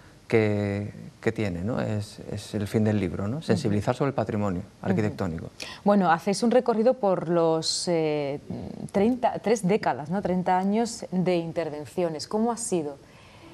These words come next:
Speaker 2: este periplo, ¿no? ¿Cómo han sido estos treinta años de intervenciones? ¿Qué podéis destacar, qué destacáis en esta obra?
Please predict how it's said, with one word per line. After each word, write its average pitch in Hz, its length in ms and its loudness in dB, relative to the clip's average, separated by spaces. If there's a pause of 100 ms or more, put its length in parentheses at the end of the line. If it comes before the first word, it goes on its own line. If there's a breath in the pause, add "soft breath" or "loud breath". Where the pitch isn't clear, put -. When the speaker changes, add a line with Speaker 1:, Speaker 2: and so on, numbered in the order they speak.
(140 loud breath)
Speaker 2:
este 165 460 0
periplo, 160 480 -2
¿no? 170 100 -6
¿Cómo 190 220 -2
han 185 40 -6
sido 190 140 -4
estos 180 220 -6
treinta 165 340 -6
años 151 220 -8
de 160 60 -8
intervenciones? 139 800 -10
¿Qué 170 120 -6
podéis 170 320 -2
destacar, 165 480 -4
qué 170 100 -4
destacáis 165 480 -10
en 156 80 -10
esta 147 260 -12
obra? 175 300 -6